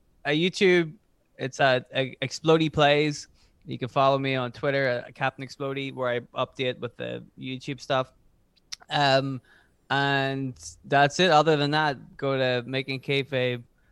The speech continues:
patreon dot com forward slash making kayfabe. There's loads of excellent episodes up on the Patreon page. If you like our main season,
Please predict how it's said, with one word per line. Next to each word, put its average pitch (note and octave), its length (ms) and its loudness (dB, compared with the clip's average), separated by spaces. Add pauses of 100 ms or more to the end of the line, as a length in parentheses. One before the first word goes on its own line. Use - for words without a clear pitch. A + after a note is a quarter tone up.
(200)
patreon E3 240 0
dot D3 120 0
com D3 220 0
forward E3 200 0
slash D#3+ 180 -2
making F3 240 -4
kayfabe. D3 540 2 (100)
There's D#3 240 -4
loads F3 240 0
of D3+ 120 -6 (200)
excellent F3 720 -4
episodes E3 600 0
up D#3 160 -2
on D3+ 80 -6
the D3+ 60 -6
Patreon D3+ 420 -6
page. B2 460 -8
If C3 180 -10
you D3 160 -6
like D3+ 420 -2
our C3+ 260 -2
main D#3 360 -4
season, D3 720 -6